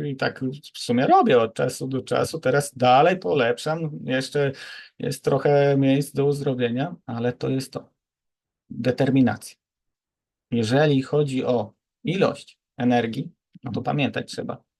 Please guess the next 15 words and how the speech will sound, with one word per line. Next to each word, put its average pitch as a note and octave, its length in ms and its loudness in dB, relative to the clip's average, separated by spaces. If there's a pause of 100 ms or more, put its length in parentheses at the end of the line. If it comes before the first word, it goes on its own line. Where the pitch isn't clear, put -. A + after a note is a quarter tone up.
(220)
Energia D3 420 0
podąża D#3+ 380 -2
za F3+ 140 -4
uwagą. C#3 380 0 (440)
Jeżeli C#3 360 0
tylko D#3 420 2
zamanifestujesz, D3 760 -2
że B2 140 -8
w B2+ 100 -10
dalszym E3 400 0
ciągu E3+ 240 -4
uzdrawiam, E3 500 0
uzdrawiam D3 580 0 (600)
kręgi F3+ 280 -4
szyjne, C3+ 440 -2